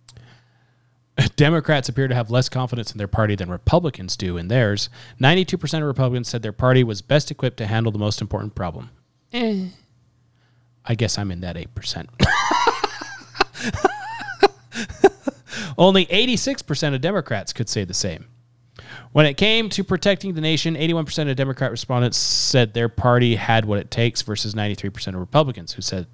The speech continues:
the same of their own. Seventeen percent of Democrat respondents said Republicans were better equipped to protect the nation. On the flip side, only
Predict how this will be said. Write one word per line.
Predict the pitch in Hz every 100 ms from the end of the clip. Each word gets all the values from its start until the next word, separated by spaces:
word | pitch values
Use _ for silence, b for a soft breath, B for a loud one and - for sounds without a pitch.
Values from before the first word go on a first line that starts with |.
| -
the | 90
same | 95 87
of | 82
their | 87 113
own. | 120 87 B B B B -
Seventeen | 156 151 151
percent | 127 147 131
of |
Democrat | 127 123 - 120 -
respondents | 107 - 120 113 -
said | 113 101
Republicans | 107 156 151 143 135
were | 123
better | 110 113 110
equipped | - 113 -
to | -
protect | 104 101 -
the | 101
nation. | 95 - 98
On | 92
the | 98
flip | - -
side, | 135 127
only | 120 120